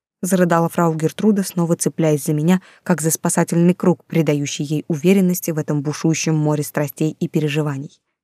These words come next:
«Где она?» «Лизбет еще в доме пастора, но Филипп уже поехал за ней». Я не переставала гладить ее седые волосы. «Сейчас Гуда заварит нам успокаивающий чай, ведь вы не должны быть в таком состоянии, когда Лизбет появится здесь.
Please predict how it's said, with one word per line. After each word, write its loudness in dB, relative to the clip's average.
«Где 6
она?» 0
«Лизбет 6
еще 2
в 0
доме 4
пастора, 0
но 0
Филипп 0
уже -2
поехал 0
за -2
ней». -4
Я 4
не 6
переставала 0
гладить -2
ее -2
седые 0
волосы. -8
«Сейчас 2
Гуда 2
заварит 2
нам 0
успокаивающий -2
чай, -4
ведь 0
вы 4
не 6
должны 2
быть 2
в -14
таком -2
состоянии, 0
когда 0
Лизбет 0
появится -2
здесь. -4